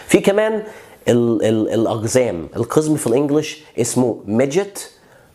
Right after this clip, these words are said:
midget، midget. ممكن كمان نقول كلمة dwarf، معناها برضو قزم أو حد قصير.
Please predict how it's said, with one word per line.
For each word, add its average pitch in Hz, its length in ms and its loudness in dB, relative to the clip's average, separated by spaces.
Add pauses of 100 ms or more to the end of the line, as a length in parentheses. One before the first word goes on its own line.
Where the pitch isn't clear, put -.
(100)
midget، 113 840 2 (580)
midget. 135 460 2 (220)
ممكن 170 240 6
كمان 190 240 2
نقول 196 180 4
كلمة 180 440 2 (260)
dwarf، 110 680 0
معناها 104 240 2
برضو 110 240 0
قزم 80 440 -2
أو 90 100 -2
حد 104 240 -4
قصير. 78 440 -4